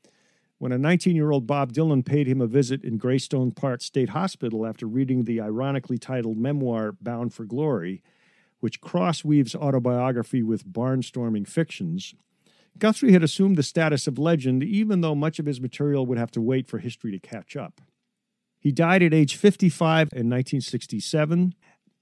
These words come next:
after more than a decade of the degenerative illness,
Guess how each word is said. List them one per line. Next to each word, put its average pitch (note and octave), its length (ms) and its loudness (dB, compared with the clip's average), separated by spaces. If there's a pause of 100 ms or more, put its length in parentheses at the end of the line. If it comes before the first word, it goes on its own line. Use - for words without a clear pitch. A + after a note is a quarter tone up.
(100)
after C#3 240 -4
more F3+ 220 0
than F#3+ 140 0
a D3+ 60 0
decade D3 420 -2
of B2 100 -6
the B2 120 -4
degenerative A#2 840 -4
illness, F3 500 -2